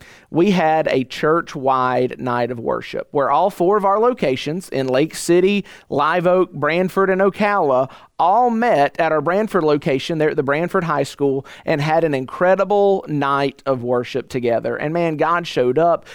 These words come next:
His presence was heavy on the place. Worship was real and authentic. It, it was great. And my favorite part of it as your pastor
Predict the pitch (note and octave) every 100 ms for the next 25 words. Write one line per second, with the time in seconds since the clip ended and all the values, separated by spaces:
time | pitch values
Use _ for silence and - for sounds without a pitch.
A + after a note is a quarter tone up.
0 | - A#2+ A#2 - G3 F#3 F3+ - A#2+ -
1 | E3+ F3 E3 D3+ D#3+ D3+ - E3+ D#3+ D#3
2 | - C3 D#3+ F3+ F3 F#3+ E3 B2+ B2 C3+
3 | F3+ F#3+ F3+ C#3 C#3 - F#3 F3+ - F3
4 | F3 F#3+ E3 B2 C3 C#3+ A#2+ - - -
5 | - - F3+ F#3 F3 D#3+ E3+ E3+ - A#3+
6 | A#3+ A#3 - D3+ C#3+ C3+ C#3+ D3+ D3+ D#3+
7 | D3+ C#3 - D#3 C#3 E3+ F#3 G#3 - C#3
8 | B2+